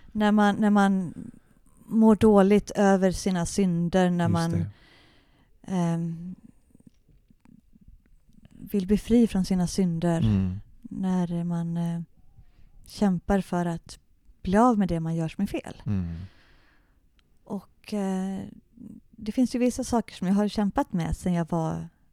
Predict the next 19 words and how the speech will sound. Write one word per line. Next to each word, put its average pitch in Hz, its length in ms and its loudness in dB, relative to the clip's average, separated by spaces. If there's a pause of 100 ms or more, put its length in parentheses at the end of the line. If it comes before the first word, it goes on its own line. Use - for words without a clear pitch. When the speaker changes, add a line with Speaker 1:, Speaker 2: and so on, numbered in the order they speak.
(100)
Speaker 1:
tonåring. 180 840 -2 (1300)
Och - 120 -8
där 175 220 0
jag 165 120 -2
har 165 520 -4 (960)
bett - 260 -6
Jesus 156 500 -10
om 175 120 -6
hjälp. - 380 -8 (220)
Speaker 2:
Mm. 92 360 -8 (800)
Speaker 1:
Gång 160 360 -6
på - 180 -16
gång - 400 -12
på - 120 -14
gång. - 540 -6 (1300)
Jag 175 120 -12
har 165 100 -8
bett - 280 -16
om - 180 -12